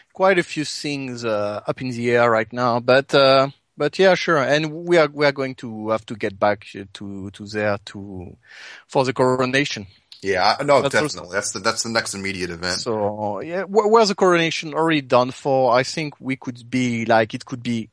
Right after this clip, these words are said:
Speaker 1: years before we go back to Falconia. And then I'd say, yeah, maybe. But the thing is, like, if we have to, to see the crowning, then, uh, yeah, I, I think we have, we'll have to get back to it in a, in, in a while, like, not too long.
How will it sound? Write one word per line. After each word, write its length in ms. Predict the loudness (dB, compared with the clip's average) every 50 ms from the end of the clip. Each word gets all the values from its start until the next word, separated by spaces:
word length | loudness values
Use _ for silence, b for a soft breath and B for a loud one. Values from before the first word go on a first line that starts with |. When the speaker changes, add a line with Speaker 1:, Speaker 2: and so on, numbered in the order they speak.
| _
Speaker 1:
years 640 | -6 -2 2 4 6 6 6 6 4 0 -4 -10 -12
before 280 | -10 -8 -6 -2 -2 -2
we 100 | -2 -2
go 120 | -2 0
back 180 | 2 2 0 0
to 80 | -2 -6
Falconia. 500 | -6 -6 -6 -6 -8 -12 -12 -12 -14 -16 b b b b b b b
And 140 | -4 -2 2
then 200 | 2 2 4 4
I'd 160 | 2 2 0
say, 300 | 2 2 4 4 6 4
yeah, 320 | 4 4 6 6 6 4 4
maybe. 260 | 2 -2 -2 -2 -2
But 160 | -2 -2 -2
the 100 | -2 -4
thing 200 | -6 -4 -4 -2
is, 160 | -4 -2 0
like, 200 | 2 2 2 2
if 240 | -2 -8 -10 -8 -6
we 220 | -4 -2 0 2
have 240 | 4 4 4 2 2 -2
to, 380 | -8 -8 -8 -8 -8 -8 -10 b b b b b b
to 80 | -14 -12
see 160 | -8 -8 -8
the 100 | -8 -6
crowning, 480 | -2 0 0 0 0 0 -4 -6 -8 -10 b b b b b b b b
then, 280 | -4 0 0 0 2 0
uh, 560 | 0 0 2 2 2 2 2 2 2 0 -2 -4 -8 _ _ _ _ _ _ _ _ _ _
yeah, 420 | 4 4 6 6 4 2 0 -6 -12 _ _ -4
I, 220 | 0 2 4 4 4 4 2
I 40 | 2
think 240 | 0 -2 -4 0 2
we 80 | 2
have, 180 | 2 2 0 -6
we'll 200 | -14 -6 0 0
have 100 | 0 0
to 100 | -2 -4
get 220 | -4 -4 -4 0 2
back 280 | 2 2 2 2 -2 -8
to 160 | -12 -10 -8
it 200 | -10 -10 -12 -12
in 120 | -10 -6
a, 500 | -6 -4 -4 -4 -4 -6 -6 -8 -10 -14 -18 -20 _ _ _
in, 160 | -16 -14 -14
in 160 | -10 -6 -4
a 60 | -4 -2
while, 400 | 2 4 4 4 4 4 2 0
like, 260 | 0 -2 -2 -2 -2
not 160 | -4 -4 -2
too 140 | -4 -2 0
long. 340 | 0 2 0 0 -2 -4